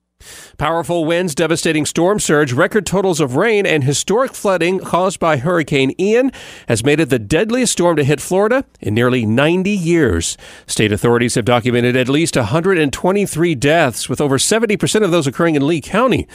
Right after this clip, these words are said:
Only the Labor Day hurricane of nineteen thirty-five, which devastated the Keys and eventually made landfall near Cedar Key,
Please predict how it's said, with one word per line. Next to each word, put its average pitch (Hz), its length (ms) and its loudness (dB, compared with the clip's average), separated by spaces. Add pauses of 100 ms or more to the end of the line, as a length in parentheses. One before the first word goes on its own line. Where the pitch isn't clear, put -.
(300)
Only 117 240 0
the 107 160 0
Labor 143 260 0
Day 131 160 2
hurricane 143 420 0
of 123 60 0
nineteen 135 320 0
thirty-five, 131 640 0
which 120 160 -2
devastated 127 480 0
the 113 80 0
Keys 139 420 -2
and 113 80 2
eventually 156 380 0
made 131 180 0
landfall 147 360 2
near 135 160 2
Cedar 117 260 -2
Key, 240 380 0